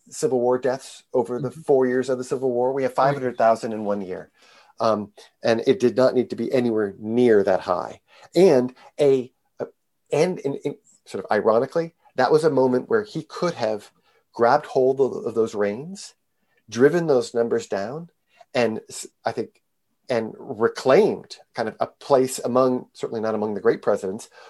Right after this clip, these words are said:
Speaker 1: but among in, in the sort of upper half of the distribution by taking that on in a serious way.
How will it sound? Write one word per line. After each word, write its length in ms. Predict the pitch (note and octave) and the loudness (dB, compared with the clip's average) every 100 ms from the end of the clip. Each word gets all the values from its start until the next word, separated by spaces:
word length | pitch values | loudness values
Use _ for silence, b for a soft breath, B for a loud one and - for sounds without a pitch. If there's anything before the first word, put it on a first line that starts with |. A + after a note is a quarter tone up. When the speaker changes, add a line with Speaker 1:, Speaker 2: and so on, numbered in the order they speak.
| B | B
Speaker 1:
but 120 | D3 | 4
among 300 | C#3 E3 D#3+ | 6 4 4
in, 360 | D3 - D3+ - | -2 -6 -12 -8
in 180 | D3+ C3 | -6 -6
the 60 | - | -6
sort 200 | C#3 - | -8 -10
of 60 | - | -2
upper 200 | C#3+ C#3+ | 0 0
half 280 | C#3 C#3+ - | 0 0 0
of 60 | |
the 60 | A2+ | -2
distribution 720 | B2 - - E3 F#3 F#2 - B B B - | -2 -4 -4 -2 -4 -8 -14 B B B -2
by 360 | A#2+ A2+ A2 G#2+ | 2 4 4 0
taking 380 | - C#3+ - B2+ | -4 -8 -6 -6
that 140 | A2 G#2+ | -2 0
on 240 | A#2 G2 | 0 -2
in 80 | F2 | -6
a 40 | |
serious 500 | - G2 F#2+ G2 - | -10 -8 -6 -8 -8
way. 300 | G2+ - - | -12 -12 -20